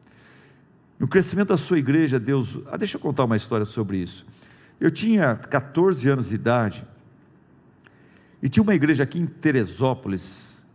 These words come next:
que tava passando por um avivamento espiritual.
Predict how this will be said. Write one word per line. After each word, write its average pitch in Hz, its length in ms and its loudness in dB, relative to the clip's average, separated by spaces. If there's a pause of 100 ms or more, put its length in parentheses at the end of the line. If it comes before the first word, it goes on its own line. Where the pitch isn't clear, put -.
(140)
que 139 240 0
tava 156 260 0
passando 139 360 -2
por 139 140 -8
um 131 120 0
avivamento 113 680 -2
espiritual. - 640 -10